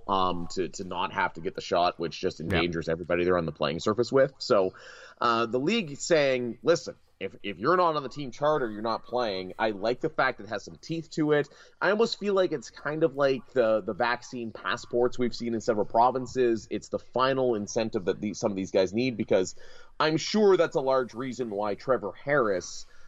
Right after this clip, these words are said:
Speaker 1: uh, went out and got his at his own admission, uh,
Speaker 2: Yeah.
Speaker 1: during the bye week, right? Like, it, it
Speaker 2: Yeah,
Speaker 1: just,
Speaker 2: he, he,
Speaker 1: it's
Speaker 2: he apparently flew home to the United States to get Johnson and Johnson, so he would only need the single shot to be considered, uh, fully vaccinated, which, I mean,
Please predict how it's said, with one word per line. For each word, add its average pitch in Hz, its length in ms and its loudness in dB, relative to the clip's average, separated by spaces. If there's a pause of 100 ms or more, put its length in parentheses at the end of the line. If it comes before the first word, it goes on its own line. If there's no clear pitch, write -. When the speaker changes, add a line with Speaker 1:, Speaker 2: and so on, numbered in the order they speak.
(140)
Speaker 1:
uh, 98 320 4
went 120 140 4
out 113 160 -2
and 104 140 -8
got 104 280 2
his 101 540 0
at 98 220 0
his 92 120 -6
own 95 160 -2
admission, 92 720 -2
uh, 90 220 0
Speaker 2:
Yeah. 95 120 4
Speaker 1:
during 98 220 -2
the 85 60 -6 (140)
bye 92 220 2
week, 78 80 -10 (200)
right? 92 260 -4
Like, 87 200 -10
it, 95 120 -8
it 120 160 -6
Speaker 2:
Yeah, 104 140 2
Speaker 1:
just, 107 300 -4
Speaker 2:
he, 113 60 0
he, 127 80 4
Speaker 1:
it's - 160 -8 (420)
Speaker 2:
he 151 100 2
apparently 147 400 4
flew 131 240 -2
home 113 260 0
to 104 60 -4
the 104 60 -2
United 98 280 -2
States 98 360 -2
to - 80 -6
get 95 180 0
Johnson 95 380 0
and 87 100 -4
Johnson, 85 400 0
so 80 160 -2
he 82 140 0
would 85 100 2
only 82 180 2
need 82 200 0
the 78 80 -2
single 85 320 -4
shot 78 420 0
to 82 80 -4
be 76 160 -4
considered, 73 580 -2
uh, 53 260 0 (760)
fully 80 180 -6
vaccinated, 98 380 -4
which, 143 120 0
I 160 40 2
mean, 156 260 0